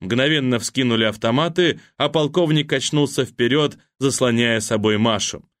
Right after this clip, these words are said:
И в наступившей тишине прозвучал голос барабанщицы.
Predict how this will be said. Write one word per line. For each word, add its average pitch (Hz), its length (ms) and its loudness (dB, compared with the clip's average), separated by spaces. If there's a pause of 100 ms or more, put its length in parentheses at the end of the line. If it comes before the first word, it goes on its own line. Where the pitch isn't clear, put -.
(340)
И 139 100 0
в 139 60 -2
наступившей 131 640 0
тишине 120 480 0
прозвучал 117 560 -2
голос 113 320 0
барабанщицы. 113 960 -2